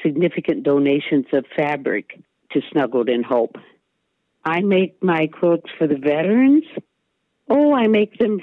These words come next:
for rescue groups. I have two going up to Wyandotte County, which has the only horse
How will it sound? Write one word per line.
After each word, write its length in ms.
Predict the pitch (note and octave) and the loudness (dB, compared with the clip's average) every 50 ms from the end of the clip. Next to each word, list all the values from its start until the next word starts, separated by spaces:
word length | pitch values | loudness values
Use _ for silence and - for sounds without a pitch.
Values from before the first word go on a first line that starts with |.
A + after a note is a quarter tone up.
| - | -2
for 160 | - G#3 G#3 F3+ D#3+ D#3+ - _ - | -2 0 0 0 -2 -8 -14 _ -4
rescue 540 | - F3 G#3+ G#3+ G#3 - - - B3 C4 A#3 | 0 0 0 0 -2 -8 -6 0 0 0 0
groups. 520 | F#3+ - B3+ B3+ C4 C#4 D#4+ D#4+ - - - - - - - - _ _ _ _ _ _ _ _ _ _ _ _ | 2 0 0 2 4 2 2 0 -2 -12 -18 -18 -18 -20 -20 -20 _ _ _ _ _ _ _ _ _ _ _ _
I 140 | - E3 F#3+ G3+ | -2 0 0 2
have 100 | F#3 E3 - - - - | 0 0 -2 -6 -4 0
two 180 | A#3 A#3 A#3 | 2 2 2
going 480 | F3+ D#3 F3 G3 F#3 F#3 F#3+ F#3+ G3 - | 2 2 2 2 2 2 2 2 2 2
up 200 | - F3 - - | 0 -2 -4 -4
to 100 | - G3 | -4 -2
Wyandotte 640 | E3+ F3 F3 E3+ E3 E3+ F#3 E3+ E3 D#3+ - - - | 0 0 0 0 0 0 0 0 -2 -2 -4 -6 -10
County, 640 | - - F3+ F3 E3+ F3 F3+ F3+ - A#3 A#3+ B3+ C4 - _ _ _ _ _ _ _ _ - | -8 -4 -2 0 0 0 0 0 2 2 2 2 0 -2 _ _ _ _ _ _ _ _ -6
which 240 | E3+ E3 F3 E3+ - | -2 0 0 0 0
has 180 | - G#3 G3 E3+ - - | -2 -4 -4 -4 -2 0
the 120 | F3 E3+ | 2 2
only 240 | E3 G3+ G3 F#3+ F#3 | 2 2 2 2 0
horse 320 | D#3 E3 G3 F#3+ G3+ F#3+ | 0 0 0 2 2 0